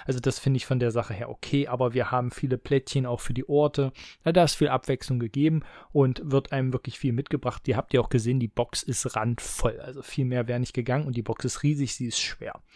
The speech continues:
Was ich auch sehr schön finde, ist das Artwork. Das ist wirklich sehr gelungen.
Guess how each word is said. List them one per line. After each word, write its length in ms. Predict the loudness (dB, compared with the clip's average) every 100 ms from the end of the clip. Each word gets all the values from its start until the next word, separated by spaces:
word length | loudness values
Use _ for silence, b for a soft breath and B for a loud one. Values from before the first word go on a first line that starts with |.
| B B B B
Was 140 | 4
ich 60 | 4
auch 80 | 2
sehr 140 | 2
schön 220 | 4 2
finde, 200 | 4 2
ist 100 | 2
das 120 | -2 0
Artwork. 480 | 0 4 4 4 0 -6
Das 100 | -10
ist 120 | -6
wirklich 220 | -6 -6
sehr 180 | -2 0
gelungen. 380 | 2 2 4